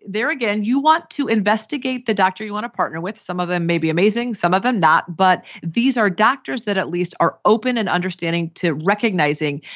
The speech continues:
that annual vaccines may be overkill for the vast majority of our patients. And so there is sadly not one universal app that everyone could go to to find this. But the goal is our family and, you know, as individuals, people listening to your podcast,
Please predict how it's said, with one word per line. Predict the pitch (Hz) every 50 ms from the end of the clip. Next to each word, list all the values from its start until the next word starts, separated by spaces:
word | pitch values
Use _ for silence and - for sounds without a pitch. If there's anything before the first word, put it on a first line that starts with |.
| - - -
that | 151 175 175 - - -
annual | 185 202 208 220 220 220 220 208
vaccines | 180 190 185 185 - - - 180 170 175 180 202 220 240 240 - - _ _ _ _ _
may | 170 175 180 190 190 196 202
be | 180 185 180 180 180 180 170 180 - _ _ _ _ _ _ _ _ _ 185
overkill | 214 240 226 208 180 170 - - 165 156 156 156
for | - -
the | 175 175 165
vast | 165 160 156 - -
majority | 175 160 - 160 143 143 139 139
of | 127
our | 139 139
patients. | - - 101 - - - 90 - -
And | - - 165 165 165
so | - - 185 170 160 160 151 156 - - - - -
there | - 165 190 202 190
is | 180 196 190
sadly | - - 202 185 185 185 185 180 175
not | 165 165 170 185 - -
one | 175 165 160 170 180 180 180 185 185
universal | 180 180 175 165 170 175 - - - - _ -
app | 160 160 170 - _ _
that | - 165 - _
everyone | - 165 170 170 160 170 170
could | 165 185 156
go | - 147 151 156
to | 165 - - 185 180
to | 170 - 175
find | 160 - 165 156 151 156 170
this. | 196 226 226 - - - - - _
But | - 196 196
the | - 196
goal | 180 - 277 320 370 370 285 156
is | 143 117 92 65 - - - _ _ _ _ _ - - - _ _ _ -
our | 214 247 254
family | 254 - 285 294 302 277 220 185 180 180
and, | 160 185 151
you | 185 190
know, | 180 -
as | - 185 190 -
individuals, | - 202 202 190 180 170 160 151 147 156 151
people | - 226 202 190 180
listening | 196 190 - 175 165
to | - -
your | 151 151
podcast, | - - 196 208 214 208 - 156 120 - -